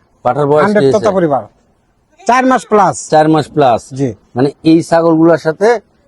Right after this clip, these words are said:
Speaker 1: ম্যাচিং হবে পাঠাটা,
Speaker 2: জি।
Speaker 1: তাই না? মানে এগুলো যখন ম্যাচিউরড হবে,
Speaker 2: এই যে,
Speaker 1: তখন এই পাঠাটা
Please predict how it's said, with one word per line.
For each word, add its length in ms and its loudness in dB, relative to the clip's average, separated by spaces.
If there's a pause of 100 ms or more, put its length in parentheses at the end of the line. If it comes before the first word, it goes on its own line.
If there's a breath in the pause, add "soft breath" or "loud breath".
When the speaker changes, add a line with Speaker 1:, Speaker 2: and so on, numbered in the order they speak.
(100)
Speaker 1:
ম্যাচিং 340 0
হবে 200 0
পাঠাটা, 200 -2
Speaker 2:
জি। 100 2 (160)
Speaker 1:
তাই 120 -4
না? 140 0 (440)
মানে 140 -2
এগুলো 240 0
যখন 260 0
ম্যাচিউরড 380 -2
হবে, 120 2
Speaker 2:
এই 60 -2
যে, 80 0
Speaker 1:
তখন 220 -4
এই 160 -6
পাঠাটা 420 -2